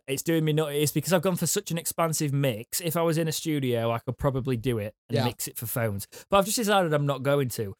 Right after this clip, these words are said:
Speaker 1: So people who hear it on phones are gonna be like, "Oh, this is a bit unbalanced." I don't care. Buy some headphones, uh, <laughs> or get, play it in your car, because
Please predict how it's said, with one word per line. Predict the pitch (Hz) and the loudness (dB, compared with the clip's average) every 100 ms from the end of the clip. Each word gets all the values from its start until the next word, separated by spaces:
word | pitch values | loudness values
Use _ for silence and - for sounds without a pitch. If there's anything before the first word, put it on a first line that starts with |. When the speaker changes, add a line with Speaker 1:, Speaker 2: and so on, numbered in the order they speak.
| - - | -18 -12
Speaker 1:
So | - 151 | 0 2
people | 135 208 202 | 4 2 4
who | 185 | 4
hear | 185 180 | 4 2
it | |
on | 165 | 0
phones | 151 175 156 | 0 2 2
are | 127 | 0
gonna | 127 | -2
be | 113 | -2
like, | 120 | -2
"Oh, | 165 165 | 0 0
this | 143 139 | 0 -2
is | 123 | -4
a | |
bit | 113 - - | -4 -6 -6
unbalanced." | 120 107 110 131 160 - | -6 -4 -2 -2 -4 -4
I | 226 | -2
don't | 226 208 | -2 -2
care. | 254 220 127 - _ _ | 0 0 0 -6 _ _
Buy | 226 254 | 2 4
some | - 214 | 4 4
headphones, | 156 - 123 131 214 - - _ - | 2 0 -2 -2 -2 -4 -10 _ 0
uh, | 170 170 170 | 4 6 4
<laughs> | 202 | 6
or | 190 185 180 123 - - _ - | 8 8 8 6 2 -2 _ 2
get, | 226 233 - | 2 2 0
play | 220 233 | 2 2
it | |
in | 220 | 2
your | 214 | -2
car, | - 135 123 180 - - - - | -2 -2 0 -2 -2 -8 -6 -2
because | 160 190 175 - | 2 4 4 2